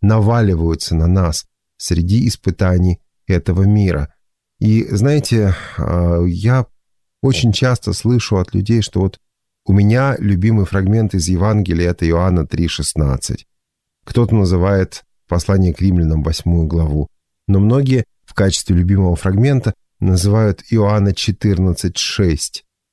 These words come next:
А, если бы не вопрос, который мы прочитаем здесь, не было бы Иоанна четырнадцать шесть. Но именно этот стих, этот фрагмент помогает нам пройти через трудные обстоятельства.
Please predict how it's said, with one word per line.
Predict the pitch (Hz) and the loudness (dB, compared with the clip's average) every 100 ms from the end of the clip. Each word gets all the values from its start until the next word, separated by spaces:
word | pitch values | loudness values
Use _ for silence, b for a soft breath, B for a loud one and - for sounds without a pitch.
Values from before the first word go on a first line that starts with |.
| _ _ _ | _ _ _
А, | - 82 85 | 0 2 2
если | 98 95 123 - | 0 0 0 0
бы | 101 101 | 0 2
не | 107 | 2
вопрос, | 101 104 - 127 139 117 - | 2 -2 -2 0 0 -2 -4
который | 90 - 92 | -6 -2 0
мы | 87 80 | 0 0
прочитаем | 82 - 90 95 80 78 | -4 -6 -2 0 2 0
здесь, | 73 104 92 - - _ _ - | -2 -2 -2 -2 -12 _ _ 0
не | 107 127 | 2 2
было | 98 92 | 2 0
бы | 82 95 | 0 2
Иоанна | 104 101 87 | 2 0 -2
четырнадцать | - - 80 82 - 73 | -4 -4 -2 -2 -4 -6
шесть. | - 87 73 - _ _ _ _ - | -2 -2 -2 -8 _ _ _ _ 0
Но | 98 113 | 2 2
именно | - 147 139 123 120 - | 2 2 2 2 0 -4
этот | 143 139 120 - | -2 0 -2 -4
стих, | - - 107 87 - | -6 0 0 0 -2
этот | 117 117 | -2 -2
фрагмент | - 120 104 113 107 82 - _ _ _ _ | -4 -4 0 2 2 0 -4 _ _ _ _
помогает | 95 95 98 117 113 - | 0 0 2 2 0 0
нам | 104 123 107 - _ | 0 2 0 -4 _
пройти | 76 85 - 120 | -2 -2 0 -4
через | - 98 - - _ _ | 0 -2 -2 -10 _ _
трудные | - 101 92 92 90 | -2 0 2 0 0
обстоятельства. | - - 98 95 80 71 - 58 | -4 -4 -2 0 0 -4 -8 -6